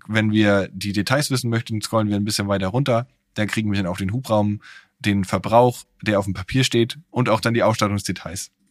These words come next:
Wenn wir jetzt noch weiter runter scrollen, kommen wir in die Beschreibung. Die sind immer spannend, ähm, bei Händlern meistens nicht so, weil die in der Regel nur die abgetippte Ausstattungsliste des Autos da reinschreiben. Die ist dann doch ein bisschen unübersichtlich, äh, meiner Erfahrung nach, weil da dann auch sowas steht,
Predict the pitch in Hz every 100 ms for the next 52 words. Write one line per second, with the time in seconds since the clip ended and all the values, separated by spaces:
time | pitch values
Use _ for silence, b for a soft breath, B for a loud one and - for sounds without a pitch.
0 | _ 110 120 117 - 156 - 156 143 143
1 | 135 - 123 120 120 113 123 117 101 110
2 | 107 - 110 151 170 180 B B B -
3 | 123 123 107 104 - - 127 143 - B
4 | B B 107 107 104 104 104 127 127 110
5 | 110 92 110 117 135 - 127 - 139 127
6 | 127 B B 110 110 110 104 120 107 110
7 | 104 110 107 110 107 107 95 - - -
8 | 113 - 104 101 101 - 110 - 101 98
9 | - 107 - 107 95 107 110 104 101 98
10 | 117 131 - 117 113 113 B B B -
11 | 117 107 104 107 101 98 135 - 104 135
12 | 135 107 104 101 101 - - 98 101 101
13 | 87 - 98 98 95 104 107 104 104 107
14 | 101 101 - 104 101 - 107 104